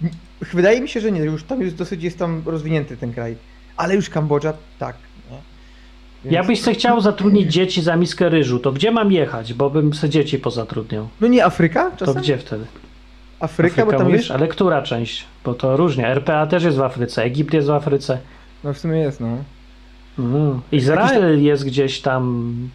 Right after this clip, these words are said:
Speaker 2: też chyba około zaraz. A to pierońsko bogaty kraj jest. No.
Speaker 1: Izrael, tak.
Speaker 2: Mhm.
Speaker 1: A, a jest bardzo blisko Jordanii i mają podobne usytuowanie, a jednak, ale tu, o, i tu mamy
Speaker 2: No
Speaker 1: chyba
Speaker 2: tak.
Speaker 1: mentalność, nie? Mentalność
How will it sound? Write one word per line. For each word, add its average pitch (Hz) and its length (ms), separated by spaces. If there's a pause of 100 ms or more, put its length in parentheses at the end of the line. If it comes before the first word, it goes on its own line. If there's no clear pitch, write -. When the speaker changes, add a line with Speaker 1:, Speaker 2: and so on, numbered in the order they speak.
Speaker 2:
też 123 280
chyba 117 300
około 113 440
zaraz. 110 520
A - 40 (100)
to 139 200
pierońsko 160 580
bogaty 139 400
kraj 135 260
jest. 107 240 (480)
No. 139 160 (140)
Speaker 1:
Izrael, 120 520 (100)
tak. 90 200 (840)
Speaker 2:
Mhm. 113 320
Speaker 1:
A, 120 100 (160)
a 135 120
jest 143 180
bardzo 143 320
blisko 147 300
Jordanii 127 580
i 143 60
mają 139 240
podobne 135 400
usytuowanie, 127 720
a 127 60
jednak, 127 360 (540)
ale 151 140
tu, 185 120 (240)
o, 147 240
i 139 60
tu 175 120
mamy 208 180
Speaker 2:
No 123 40
Speaker 1:
chyba 135 100
Speaker 2:
tak. 185 100
Speaker 1:
mentalność, 139 580
nie? 151 280 (160)
Mentalność 135 800